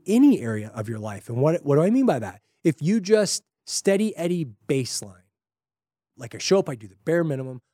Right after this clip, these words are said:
clock in, I clock out, I do my thing, and I go home, you will become fatigued. Your mind will go numb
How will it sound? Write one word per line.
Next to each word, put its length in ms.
clock 240
in, 120
I 60
clock 260
out, 140
I 40
do 160
my 100
thing, 320
and 100
I 60
go 100
home, 220
you 100
will 160
become 320
fatigued. 580
Your 140
mind 300
will 120
go 120
numb 580